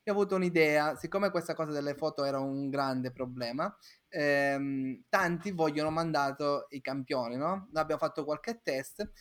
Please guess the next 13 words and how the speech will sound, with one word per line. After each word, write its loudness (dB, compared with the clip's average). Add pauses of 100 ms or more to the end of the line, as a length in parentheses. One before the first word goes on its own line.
(240)
abbiamo -4
visto -2
che -2
non -2
funzionava 0
tantissimo, -6
probabilmente -2
perché -8
non -4
sappiamo -4
bene -2
come -4
scegliere -4